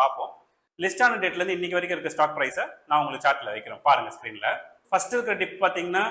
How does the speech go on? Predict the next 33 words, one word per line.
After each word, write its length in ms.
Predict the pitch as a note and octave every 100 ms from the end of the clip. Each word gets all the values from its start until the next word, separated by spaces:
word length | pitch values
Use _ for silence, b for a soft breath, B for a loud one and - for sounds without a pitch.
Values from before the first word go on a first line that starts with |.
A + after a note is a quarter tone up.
| D#3+ E3+
ரெசெஷன்னால 580 | E3+ - F#3+ E3+ E3+ D#3
ஏற்பட்டது, 360 | - C3+ A#2+ A#2+
ரெண்டாயிரத்தி 300 | D3 D3 C3+
எட்டு 180 | B2 C3+ - - _ C3
நடந்த 220 | B2+ B2+ B2
ரெசெஷன் 340 | - C#3 A#2+ G#2
அது. 120 | - - _ _ _ -
அதுக்கு 200 | F#3 G3
அடுத்தது 280 | A#3+ B3 A3+ F#3+
பாத்தீங்கன்னா 400 | - E3 D#3+ F3 E3
ஒரு 100 | D3+
பெரிய 220 | D#3 E3 F#3 E3+
டிராப் 200 | C#3+ C#3 C3+
இருக்கும், 200 | D3 C#3+ C3 C#3+
அ, 60 | C#3 C#3+
எழுநூறு 240 | D3+ D3
ரூபாயில 200 | D3 D3+
இருந்து 160 | D3+ D3
முந்நூறு 220 | D3 D3+
ரூபாய் 140 | D3
வரைக்கும் 220 | C3+ B2 A#2+
போயிருக்கு. 260 | A2 A2+ - - D3+
அது 120 | F3+
என்னன்னா 280 | E3 D3 C3+ - - _ -
ரெண்டாயிரத்தி 480 | F#3+ G#3+ G3+ - - - - _ _ F3
இருபதுல 340 | G#3+ A3+ E3+ D3
வந்த 160 | D3 B3+ C#4+ D#3+
லாக்டவுன், 420 | E3+ - C3+ - -
ரெண்டாயிரத்தி 320 | C#3+ D#3 D#3 D3
இருபது 180 | D3 D3
இருபத்தொன்னு 340 | C#3 C3+ C3 B2
டைம்ல 240 | B2 B2 A#2
வந்த 160 | A#2